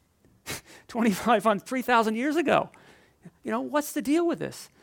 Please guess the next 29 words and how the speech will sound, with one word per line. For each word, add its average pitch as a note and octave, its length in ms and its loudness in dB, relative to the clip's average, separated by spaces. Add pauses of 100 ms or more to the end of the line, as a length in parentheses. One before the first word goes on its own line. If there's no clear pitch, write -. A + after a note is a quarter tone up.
(180)
And A#3 120 -2
then C4 80 2
Elijah, B3+ 520 4
the D#3 100 -2
great G#3+ 260 0
reformer, A3 680 -2 (1400)
he C#4+ 240 4
confronted F3 640 -2
all C3+ 400 -2
the C3 120 -12
kings C#3 680 -6 (400)
and D3 100 -8
all D#3 140 0
the C#3+ 60 -2
people D#3 320 -4
that C#3+ 60 -4
are - 20 -6
doing D3 240 -4
the C#3+ 80 -4
wrong C#3 280 -6
things. C3 520 -12 (600)
And, E3+ 120 -8
uh, - 40 -10 (580)
could, A3+ 160 -6 (100)
you, C4+ 100 2 (320)
you D#4+ 80 0
could E4 80 -10
go C4 140 4
through A3 240 -4